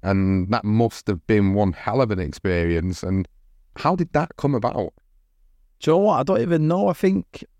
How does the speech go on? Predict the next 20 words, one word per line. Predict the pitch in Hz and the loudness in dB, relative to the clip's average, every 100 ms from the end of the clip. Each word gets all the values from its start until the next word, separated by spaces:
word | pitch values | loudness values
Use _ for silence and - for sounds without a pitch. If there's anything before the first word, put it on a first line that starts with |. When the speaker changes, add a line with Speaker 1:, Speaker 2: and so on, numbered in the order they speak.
| _ | _
Speaker 2:
um, | 165 151 147 139 131 120 117 - _ _ _ _ _ _ _ | -2 0 0 0 -2 -2 -6 -10 _ _ _ _ _ _ _
I | |
think | 175 | -2
my | - 170 | 2 2
manager | 151 147 170 147 147 | 4 2 0 2 2
helps, | 123 131 131 - - | 2 0 0 -2 -2
and | 127 123 117 113 - _ _ _ _ | 0 2 2 -2 -6 _ _ _ _
I | 120 | -4
think | - 143 | -2 0
Lyndon's | 139 151 156 143 127 | 0 2 2 2 0
been | 127 123 | 0 0
over | 117 117 | 0 0
there. | 117 113 | 0 0
Lyndon | 117 123 120 | -2 -2 0
Arthur's | 120 123 113 | 0 -2 -4
been | 120 104 | -4 -4
Speaker 1:
Yeah. | |
Speaker 2:
sparring | 80 113 113 110 | -2 0 2 0
with | 110 110 | 0 0
him | 104 | 0